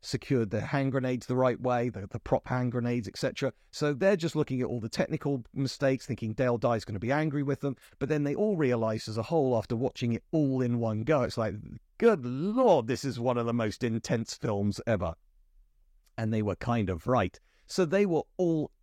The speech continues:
absolutely sure that this film would be released to,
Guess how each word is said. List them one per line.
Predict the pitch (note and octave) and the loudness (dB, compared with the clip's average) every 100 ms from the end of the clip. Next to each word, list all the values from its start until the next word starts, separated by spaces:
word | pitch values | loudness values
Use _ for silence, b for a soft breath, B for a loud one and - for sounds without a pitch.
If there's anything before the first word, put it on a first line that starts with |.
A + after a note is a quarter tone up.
| - | -2
absolutely | E3 D#3+ C3+ - - E3 D#3 C#3+ - C3 | 0 2 -2 -6 0 2 4 2 2 0
sure | A#2+ - C#3 G#2 | 0 0 0 0
that | A#2 A#2 | -2 -4
this | C3 - | -4 -2
film | D3+ C3 B2+ | 0 0 0
would | A#2+ | -2
be | G2 A#2 | -2 0
released | A2 A2+ A#2+ B2+ - - - _ _ _ - | 0 -2 -2 -4 -6 -12 -20 _ _ _ -8
to, | - D3 C3+ C3 | -2 0 0 -4